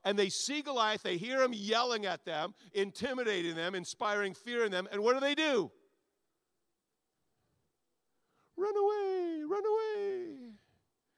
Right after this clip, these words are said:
They run away in fright. They're, they're terrorized by fear. Fear, fear will cause you to withdraw from God.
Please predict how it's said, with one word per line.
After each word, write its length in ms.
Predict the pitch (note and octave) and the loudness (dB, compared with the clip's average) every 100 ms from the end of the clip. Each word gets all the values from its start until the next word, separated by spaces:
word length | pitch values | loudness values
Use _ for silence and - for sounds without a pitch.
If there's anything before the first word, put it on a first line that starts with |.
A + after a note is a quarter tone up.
| _ _ _ _ | _ _ _ _
They 120 | F#3+ F#3+ | 4 6
run 240 | G#3 C4 | 6 2
away 300 | B3 G3 G3+ | 2 2 0
in 360 | G#3 F#3 F#3+ F#3+ | -2 -2 -2 -6
fright. 360 | - F#4 E4+ | -10 -12 -8
They're, 160 | F3 E3 | -8 -6
they're 120 | - E3+ | -4 -4
terrorized 600 | - G3+ G3 G3 F#3+ F3 | -6 -6 -4 -4 -6 -8
by 140 | F#3+ | -10
fear. 380 | F#3 C4+ C#4+ - _ _ _ _ _ _ _ _ _ _ _ _ _ _ _ _ _ _ | -12 -18 -20 -20 _ _ _ _ _ _ _ _ _ _ _ _ _ _ _ _ _ _
Fear, 760 | - - B3 C#4 G3 D3 G3 G3 _ _ _ _ _ - | -20 -6 -2 -2 -2 -4 -6 -14 _ _ _ _ _ -12
fear 540 | A#3 C4 A#3 C#3 D3 E3+ _ _ _ _ _ _ _ _ _ _ _ - | -6 -6 -6 -8 -12 -18 _ _ _ _ _ _ _ _ _ _ _ -16
will 80 | |
cause 340 | C3+ D#3 D3 C#3+ | -12 -8 -8 -8
you 60 | |
to 80 | C#3+ | -10
withdraw 400 | C#3+ C#3+ - F3+ | -8 -10 -8 -10
from 220 | F3 A2 | -10 -14
God. 260 | B2 F3 - | -14 -14 -16